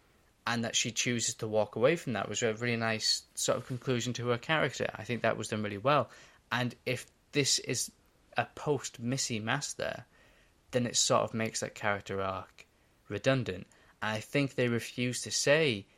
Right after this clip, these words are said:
he was a post-Missy Master because they, um, they didn't wanna, like, actually say, "Oh, yeah, well, she was a good person, but now she's gone bad again." But at the same time, the Doctor, upon learning that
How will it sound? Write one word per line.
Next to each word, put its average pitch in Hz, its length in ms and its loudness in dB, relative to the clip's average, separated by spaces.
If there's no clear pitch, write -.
he 110 160 -2
was 101 120 -4
a 104 60 -4
post-Missy 101 560 -4
Master - 520 -6
because 110 600 2
they, 101 280 4
um, 95 480 0
they 107 100 -4
didn't 104 220 -4
wanna, 98 200 -2
like, 98 380 0
actually - 380 2
say, 104 200 2
"Oh, 98 140 2
yeah, 98 260 0
well, 95 220 -6
she - 180 -4
was 107 300 -2
a 104 40 -6
good - 220 -10
person, 98 340 -6
but - 100 -8
now 95 140 -8
she's 92 200 -8
gone 95 160 -8
bad 107 200 0
again." 98 300 -8
But 117 120 8
at 110 140 2
the - 80 -4
same 247 420 4
time, 98 560 -2
the 117 160 0
Doctor, 123 800 0
upon 117 580 -2
learning 120 680 0
that 101 320 2